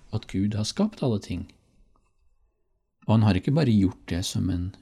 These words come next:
upersonlig superingeniør, en slags urmaker, men som en allkjærlig Gud, som allerede er kjærlighet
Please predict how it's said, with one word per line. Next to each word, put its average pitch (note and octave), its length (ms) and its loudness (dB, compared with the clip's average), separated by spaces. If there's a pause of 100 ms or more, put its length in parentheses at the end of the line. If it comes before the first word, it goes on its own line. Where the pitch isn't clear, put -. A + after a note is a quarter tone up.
upersonlig F2+ 720 -2
superingeniør, G#2+ 960 0
en G2+ 160 -2
slags - 320 -8
urmaker, F#2 640 -2 (1000)
men A#2+ 120 2
som B2+ 140 2
en D3 100 0
allkjærlig G#2+ 600 -2
Gud, E3 300 0 (720)
som B2+ 160 0
allerede B2+ 480 0
er F#2+ 240 -2
kjærlighet - 680 -6